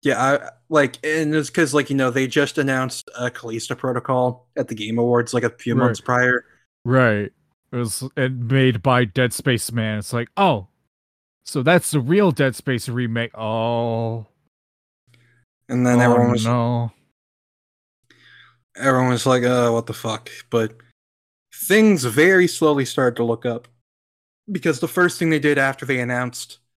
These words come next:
Speaker 1: um, they were making, they were remaking it was they announced that Gunnar Wright was returning to voice Isaac.
Speaker 2: Yup.
Speaker 1: And that Isaac would have a voice in it. And
Speaker 2: Right.
Speaker 1: while some people do prefer Isaac to not have a voice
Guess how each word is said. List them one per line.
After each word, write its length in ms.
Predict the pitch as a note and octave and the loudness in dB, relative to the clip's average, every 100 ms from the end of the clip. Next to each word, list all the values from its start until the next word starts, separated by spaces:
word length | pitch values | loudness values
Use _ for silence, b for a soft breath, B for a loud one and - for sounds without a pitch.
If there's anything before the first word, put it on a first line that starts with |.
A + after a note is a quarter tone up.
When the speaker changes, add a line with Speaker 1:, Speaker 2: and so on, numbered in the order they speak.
| _ _ _ - | _ _ _ -6
Speaker 1:
um, 440 | C3 B2 A#2+ G#2+ _ _ _ _ _ _ _ _ | -4 -4 -6 -10 _ _ _ _ _ _ _ _
they 100 | D#3+ | 2
were 80 | D3 | 2
making, 400 | C3+ C#3 C3 D3 | 4 0 -2 -6
they 100 | C3 | -4
were 80 | B2+ | -2
remaking 500 | A#2+ A#2 D#3 E3 C3+ | -2 -2 -2 -2 -4
it 220 | A#2+ A2+ _ _ _ _ _ _ | -4 -8 _ _ _ _ _ _
was 540 | - A#2+ A#2 A2+ A2+ - _ _ _ _ _ - | -2 0 2 0 -6 -12 _ _ _ _ _ -4
they 120 | C3 | -2
announced 380 | B2 B2 A#2 - | 0 0 -2 -2
that 140 | B2 | -4
Gunnar 300 | A2 A#2+ A#2+ G#2+ | -2 -2 -2 2
Wright 400 | C3 D#3 B2+ - - | 2 2 0 -8 -6
was 160 | B2 | -4
returning 380 | A#2+ - C3 A#2+ | -4 -4 -2 -2
to 80 | A2+ | -4
voice 280 | A2+ A2 - | -4 -4 -2
Isaac. 520 | C3 A#2+ G#2+ - _ _ _ _ - | -2 -2 -6 -14 _ _ _ _ -6
Speaker 2:
Yup. 220 | A2 A#2 | -4 0
Speaker 1:
And 100 | A#2+ | 0
that 140 | A#2 A#2 | 2 0
Isaac 280 | A#2 B2 A#2+ | -2 -4 -4
would 120 | A#2 | -2
have 200 | A2 A#2+ | 0 -2
a 20 | G#2+ | 0
voice 360 | B2+ D3+ C#3+ | 2 2 0
in 80 | G#2 | -8
it. 140 | G#2 - _ _ _ _ - | -12 -16 _ _ _ _ -8
And 200 | A2+ A#2+ | -4 0
Speaker 2:
Right. 340 | C3+ A2+ G2 - _ _ _ _ _ _ | 0 -2 -6 -14 _ _ _ _ _ _
Speaker 1:
while 280 | C#3 C#3+ C3+ | 2 4 2
some 300 | - A#3+ A#3 | 4 6 8
people 320 | G#3+ G#3 F#3 | 6 4 2
do 280 | D3 D3 D3+ | 4 4 4
prefer 640 | D3+ C#3 C3+ B2+ C3 C#3+ | 2 0 2 4 4 2
Isaac 440 | - C3+ B2+ C#3 - | 0 -2 -2 -4 -4
to 140 | C#3+ | -4
not 220 | B2 A#2+ | -2 -2
have 220 | A#2 B2+ | -2 -2
a 40 | |
voice 60 | A#2+ | -2